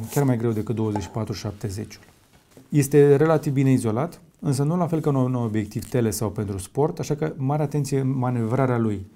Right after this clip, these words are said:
Uh, o să suporte câțiva stropi, dar nu-ți recomand să-l duci, uh, și să-l chinui, uh, în mediu. Bun, odată ce l-am desfăcut, poți să vezi și elementul acesta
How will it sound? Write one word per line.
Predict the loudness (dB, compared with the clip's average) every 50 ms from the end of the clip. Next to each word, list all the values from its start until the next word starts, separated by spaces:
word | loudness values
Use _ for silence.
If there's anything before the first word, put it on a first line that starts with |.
| _ -20 _ _ _ _ _ _ _ -20 -6 -2
Uh, | 0 0 2 2 0 0 -2 -4 -6 -8 -12 -16 -20 _ _
o | -4 -4
să | 0 2 0 0
suporte | 0 -2 -8 -2 0 0 0 0 -2 -2
câțiva | 0 -2 -2 -2 -4 -6
stropi, | -6 -8 -2 -2 -2 -2 -2 -2
dar | -2 0 0 0 -2 -4 -6 -6
nu-ți | -4 -4 -4 -4 -4 -6
recomand | -4 -4 -2 -2 -2 -4 -4
să-l | -6 -6 -8
duci, | -6 -6 -6 -8 -8 -12 -20 _ -20 -20 -20 -20 _ _
uh, | -4 -4 -4 -4
și | -4 -6 -6
să-l | -6 -4 -6 -6 -6 -8 -10
chinui, | -6 -4 -4 -2 -2 -4 -6 -8 -12 -14 -10
uh, | -8 -6 -6 -6 -8 -8 -10 -8
în | -6 -4 -4
mediu. | -2 -4 -4 -6 -10 -12 -14 -14 -18 _ _ _ _ _ _ _ _ -20 -20 -20 -8 -2
Bun, | 4 4 4 4 4 0 -6 -2
odată | 0 2 4 4 4 2
ce | 2 2
l-am | 2 2 2
desfăcut, | 0 0 -2 -4 -4 -2 -2 -4 -2
poți | -2 -2 -2 0
să | 0 0
vezi | 2 2 2 2 0
și | 0 0
elementul | 2 2 2 0 0 -2 -2 -4 -4 -4 -4 -6 -10 -16 -20 -14
acesta | -12 -10 -6 -4 -4 -4 -2 -4 -4 -4 -4 -6 -8 -10